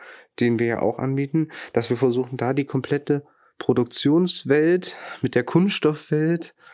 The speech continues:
zu vereinen und da für den Kunden die ge-, beste gesamtheitliche Lösung zu finden. Es bringt ja nichts, wenn ich beim Teil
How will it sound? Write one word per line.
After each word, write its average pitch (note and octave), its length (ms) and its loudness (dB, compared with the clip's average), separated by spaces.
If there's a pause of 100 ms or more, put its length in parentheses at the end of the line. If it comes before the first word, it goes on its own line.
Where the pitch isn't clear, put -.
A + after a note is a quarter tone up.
(140)
zu C#3 140 2
vereinen C3+ 640 0 (220)
und A#2+ 160 0
da A#2+ 160 0
für A#2 140 -8
den G#2+ 140 0
Kunden B2+ 440 0 (420)
die A2 100 -2
ge-, - 160 -6 (120)
beste C#3 380 2
gesamtheitliche A2+ 760 0
Lösung A2 340 0
zu - 140 -10
finden. - 280 -12 (160)
Es - 120 -4
bringt D#3 240 2
ja C3+ 80 4
nichts, C3 280 0
wenn A#2+ 120 0
ich A#2+ 200 -4 (220)
beim A2 200 2
Teil C3 460 2